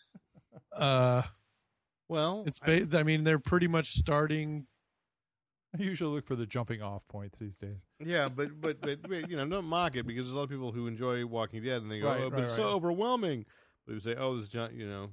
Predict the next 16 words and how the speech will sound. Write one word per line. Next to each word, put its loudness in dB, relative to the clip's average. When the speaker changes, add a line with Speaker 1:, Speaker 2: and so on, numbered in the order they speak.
Speaker 2:
that's, -8
although -2
I, -10
my -6
guess -8
is, -8
and -8
they -8
still -6
have -4
no -2
way -4
of -8
tracking -8
this, -8
but -6